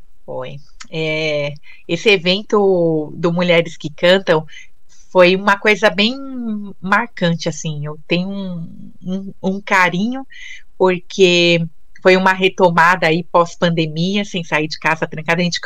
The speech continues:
ficou com medo, né? Mesmo depois, quando podia sair, a gente ainda tinha reticência e tal. E foi um, um dos primeiros lugares que eu estive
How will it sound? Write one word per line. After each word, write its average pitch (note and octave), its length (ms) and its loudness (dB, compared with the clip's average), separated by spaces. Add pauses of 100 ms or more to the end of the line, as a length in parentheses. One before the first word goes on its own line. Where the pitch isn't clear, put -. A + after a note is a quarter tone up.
(140)
ficou F#3 220 2
com F#3+ 120 -2
medo, E3 480 2
né? E3+ 220 2 (260)
Mesmo A#3 200 4
depois, B3 240 6
quando G#3+ 180 2
podia G3 240 4
sair, F#3 260 0
a G3+ 60 6
gente G3+ 240 -2
ainda G#3 180 -2
tinha G3+ 640 0
reticência E3+ 720 -2
e E3 40 -4
tal. D3+ 240 0 (400)
E E3 100 -12
foi G3 240 4
um, G3+ 720 -4
um - 20 -6
dos G3 200 -6
primeiros A#3+ 480 2
lugares G3 580 2
que F3+ 240 -4
eu F3+ 140 0
estive F#3+ 680 -2